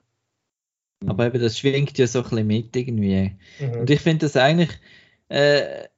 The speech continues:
Speaker 1: jetzt ganz blöd gesagt, finde ich, <laughs> The Book of Boba Fett, äh,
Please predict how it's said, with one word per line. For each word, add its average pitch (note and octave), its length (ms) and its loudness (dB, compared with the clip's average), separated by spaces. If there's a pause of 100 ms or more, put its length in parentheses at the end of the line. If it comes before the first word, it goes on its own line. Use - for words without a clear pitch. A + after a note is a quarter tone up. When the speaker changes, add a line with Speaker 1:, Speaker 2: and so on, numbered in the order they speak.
(140)
Speaker 1:
jetzt - 260 -14
ganz D#3+ 400 4
blöd D3+ 500 2
gesagt, C#3 460 -2
finde D#3 300 -8
ich, - 260 -6
<laughs> C3+ 220 -6
The A2+ 60 -14
Book D#3 260 0
of - 160 -2
Boba D3 320 4
Fett, - 500 -4 (320)
äh, C3+ 480 -4